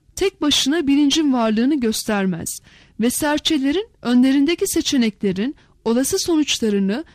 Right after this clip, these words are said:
akılcı bir biçimde bilerek dengelediklerini söyleyemeyiz.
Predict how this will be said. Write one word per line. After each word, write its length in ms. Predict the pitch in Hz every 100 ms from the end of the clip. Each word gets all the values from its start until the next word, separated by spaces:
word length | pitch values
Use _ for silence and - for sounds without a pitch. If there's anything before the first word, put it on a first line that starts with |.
| _ -
akılcı 500 | 233 - 311 381 359
bir 180 | 311
biçimde 600 | 233 - 214 196 190 277 359 _ _
bilerek 500 | 233 277 370 320 -
dengelediklerini 920 | 254 254 247 240 220 220 220 220 349 415
söyleyemeyiz. 920 | - - 269 247 233 185 143 - -